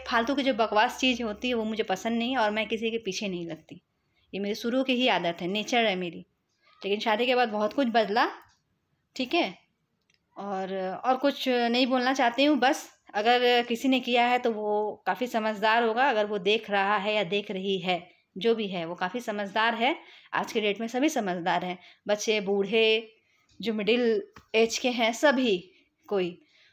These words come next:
तो मैं सभी से एक ही बात करती हूँ, भाई अपना देखो, दूसरे पे दिमाग मत लगाओ, और किसी की आईडी से छेड़छाड़ मत करिए, क्योंकि अगर पता चला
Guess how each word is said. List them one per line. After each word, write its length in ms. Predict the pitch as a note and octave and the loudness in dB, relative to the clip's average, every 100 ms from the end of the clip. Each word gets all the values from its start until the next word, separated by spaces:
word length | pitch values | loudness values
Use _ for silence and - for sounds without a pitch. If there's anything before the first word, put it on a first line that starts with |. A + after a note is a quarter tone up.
| _ _ | _ _
तो 80 | C#4 | 0
मैं 120 | D4 | 2
सभी 340 | D4 A3 B3+ | 2 2 0
से 160 | C4+ D4+ D4 | 2 4 4
एक 100 | C4+ | 4
ही 120 | C#4+ | 2
बात 280 | C#4 B3+ C4 | 4 2 2
करती 320 | B3+ A#3 C#4+ | 0 0 2
हूँ, 180 | C#4+ E4+ | 4 4
भाई 220 | B3+ C4 | 4 4
अपना 320 | C#4+ A3 A#3 A#3+ | 4 2 0 2
देखो, 400 | A3+ G#3 - E4 G4 - _ _ _ _ _ | 2 0 0 0 0 -12 _ _ _ _ _
दूसरे 380 | F#3+ A3 A#3+ A#3+ | -10 -6 -2 0
पे 120 | B3 | 2
दिमाग 320 | A3 G#3 A3 | 0 2 0
मत 240 | A#3 F3+ F#3 | 0 -2 -4
लगाओ, 380 | F#3+ A3 C#4 F#4+ - - _ _ _ | -2 2 4 4 0 -16 _ _ _
और 120 | - C4+ | -4 -2
किसी 300 | C4 B3+ C#4 | -2 0 0
की 100 | D4+ | 2
आईडी 640 | - A3 G3+ B3+ D4+ E4+ | 2 0 2 2 4 4
से 180 | E4 F4+ | 2 0
छेड़छाड़ 540 | - C#4 C4 C#4 E4+ | 0 0 0 2 2
मत 200 | F4+ D4 | 4 2
करिए, 360 | - G3+ F3 F3 - _ _ _ _ _ - _ _ | 2 -2 -2 -14 -16 _ _ _ _ _ -20 _ _
क्योंकि 300 | C4+ B3+ D#4+ - - - _ _ _ | -6 0 2 2 -2 -20 _ _ _
अगर 200 | A#3 C#4+ | 2 2
पता 280 | - A#3+ C4+ | 4 2 2
चला 280 | C#4+ C#4 | 4 4